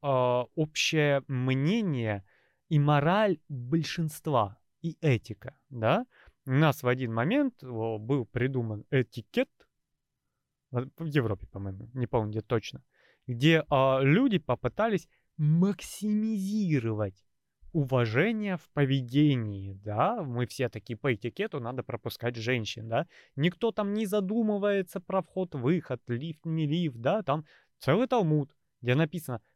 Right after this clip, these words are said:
как вот ты приходишь в высокое общество, у тебя галстук бабочка, и ты должен вести себя так хорошо, вот прям по нотке, чтоб все такие: «Во, посмотри,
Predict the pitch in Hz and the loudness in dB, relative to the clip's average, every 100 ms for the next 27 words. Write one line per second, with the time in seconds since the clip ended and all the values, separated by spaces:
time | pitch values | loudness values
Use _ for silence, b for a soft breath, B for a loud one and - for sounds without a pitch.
0 | _ - 170 143 110 _ - 120 - 139 | _ 2 4 2 0 _ -4 -2 0 -2
1 | - 110 - 233 240 - _ _ 127 143 | 0 -4 2 2 2 -6 _ _ -6 -6
2 | - 131 - 104 131 180 247 - 143 120 | -6 -10 -10 -6 -6 -6 -10 -8 -6 -4
3 | 107 113 110 - 107 110 107 104 - - | -2 0 0 -4 -8 -2 0 0 -4 -6
4 | 254 - _ _ _ 147 - 151 147 143 | -8 -10 _ _ _ -8 -2 0 2 0
5 | 117 120 110 123 - 139 - 113 107 - | -2 -8 -8 -12 -12 -14 -12 -10 -10 -10
6 | _ - 208 226 - - 135 135 135 - | _ -4 -4 -4 -10 -4 -2 0 -2 0
7 | 127 107 104 - _ _ _ - 131 151 | 0 0 -2 -8 _ _ _ 0 2 4
8 | 143 - 151 160 156 120 - 117 - 107 | 2 2 4 6 4 2 -2 -10 -10 -6
9 | - 131 113 117 - _ _ _ _ _ | -4 -4 -4 -10 -10 _ _ _ _ _
10 | _ 110 107 117 117 104 95 - - - | _ -20 -10 -6 -4 -6 -10 -16 -16 -16
11 | 123 - 131 160 180 175 160 | -16 -12 -12 -10 -12 -14 -18